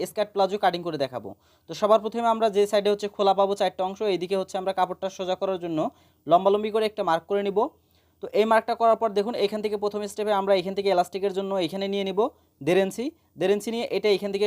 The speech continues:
সুন্দর করে সোজা করে একটি মার্ক করে নিয়ে নিব। এরপর আমরা এখান থেকে যে কাজটি করব, আমাদের প্লাজোটি যতটুকু লং লাগবে বা যতটুকু হচ্ছে লং নিব সেটার এই মাপ এখানে বের করে নিতে হবে। তো এখানে লংটা আপনি বের করে নিয়ে নেবেন আপনার ইচ্ছে মতো।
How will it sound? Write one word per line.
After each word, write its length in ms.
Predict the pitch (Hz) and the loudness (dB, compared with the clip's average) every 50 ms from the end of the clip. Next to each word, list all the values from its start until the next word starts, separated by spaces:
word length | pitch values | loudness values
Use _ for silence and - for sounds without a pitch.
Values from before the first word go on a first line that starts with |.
| 202 - | -2 -2
সুন্দর 260 | 202 202 202 202 196 196 | -4 -4 -2 -2 -2 0
করে 100 | 202 202 202 202 | 0 -2 -2 -2
সোজা 160 | 208 185 185 175 | -2 -4 -2 -2
করে 100 | 185 180 185 | -2 -6 -6
একটি 120 | - - 220 240 214 | -8 -10 -10 -4 0
মার্ক 160 | 175 165 151 156 | 0 0 0 -2
করে 120 | - 151 139 135 | -6 -6 -6 -6
নিয়ে 100 | 127 117 | -6 -8
নিব। 100 | 107 101 101 - _ _ _ _ _ _ _ _ _ - | -8 -10 -12 -14 _ _ _ _ _ _ _ _ _ -2
এরপর 260 | 185 196 190 - 233 233 226 | -2 0 2 4 4 4 4
আমরা 120 | 220 220 226 208 | 4 2 2 2
এখান 160 | 190 - 214 208 | 0 -2 -8 -8
থেকে 120 | 214 196 208 185 | -4 -4 -2 -2
যে 60 | 202 196 202 | -2 -2 -4
কাজটি 220 | 196 196 - 202 185 | -6 -6 -8 -8 -6
করব, 140 | 202 190 190 226 277 - _ _ _ _ _ _ _ _ - | -6 -4 -4 -4 -6 -6 _ _ _ _ _ _ _ _ -4
আমাদের 340 | 147 170 185 190 180 214 226 226 - _ _ _ _ _ _ _ _ _ _ _ _ - | -2 2 2 4 4 4 2 2 -2 _ _ _ _ _ _ _ _ _ _ _ _ -4
প্লাজোটি 460 | - 185 190 190 185 208 196 202 226 254 294 - - - 135 | 4 4 4 4 4 0 -8 -8 -8 -8 -8 -10 -12 -6 -2
যতটুকু 380 | 175 196 190 214 208 214 - - 185 | -2 -2 -2 -4 -8 -8 -6 0 2
লং 100 | 190 202 208 208 208 | 2 2 4 6 4
লাগবে 220 | 208 196 185 214 240 247 180 | 4 4 2 -4 -2 2 4
বা 80 | 175 170 180 | 4 4 4
যতটুকু 280 | 190 - 196 202 196 208 | 0 -2 -4 -8 -8 -6
হচ্ছে 140 | 202 - 202 190 | -6 -2 0 2
লং 80 | 190 190 202 | 2 2 0
নিব 100 | 202 196 233 285 277 - | -2 -2 -2 -4 -4 -6
সেটার 220 | - 196 196 208 208 208 | -6 -2 0 2 2 2
এই 40 | 196 190 | 4 4
মাপ 140 | 190 190 - 196 | 2 4 2 0
এখানে 180 | 190 190 202 208 185 | -4 -4 -4 -2 -2
বের 100 | 190 180 - | -2 -2 -2
করে 120 | - 196 202 | -2 -4 -2
নিতে 120 | 196 196 202 196 | -2 -4 -2 -2
হবে। 180 | 202 196 202 269 - _ _ _ _ _ _ _ _ - | -2 -2 -2 -6 -8 _ _ _ _ _ _ _ _ -12
তো 40 | - - - | -10 -6 -4
এখানে 180 | 180 208 214 214 202 | -2 0 4 6 6
লংটা 220 | 202 202 202 202 208 202 | 6 6 4 4 0 0
আপনি 120 | 208 220 214 190 | 0 -2 -2 0
বের 120 | 196 196 190 | 0 0 2
করে 120 | - 208 202 | 0 -2 -2
নিয়ে 120 | 208 208 | -2 -4
নেবেন 180 | 214 208 214 208 190 | -6 -4 0 0 0
আপনার 200 | 190 - 202 196 - - - | 0 0 -2 -2 -2 -4 -10
ইচ্ছে 160 | 170 - - 202 196 | -10 -6 -6 -4 -4
মতো। 180 | 208 202 226 | -4 -4 -4